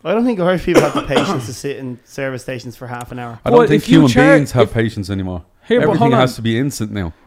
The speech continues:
Speaker 3: But where are you driving in Ireland that you can't get to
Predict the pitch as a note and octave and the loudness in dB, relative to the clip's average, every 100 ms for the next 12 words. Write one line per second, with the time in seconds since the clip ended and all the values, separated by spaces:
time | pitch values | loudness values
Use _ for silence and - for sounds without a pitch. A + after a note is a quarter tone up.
0 | _ B3 A3+ G3+ _ _ - E3+ G#3+ B3 | _ 0 0 -2 _ _ -10 -2 2 2
1 | B3 A3 F#3+ G3 E3+ F#3 G3 F3 D#3 D3 | 2 0 -2 -2 0 2 2 0 -2 -2
2 | D#3+ F3 A#2+ G#2+ - C#3 C#3 C#3 C3 - | -2 -2 -6 -10 -10 -10 -8 -10 -10 -8
3 | D3+ C3 - C#3 - B2+ | -8 -8 -6 -8 -6 -8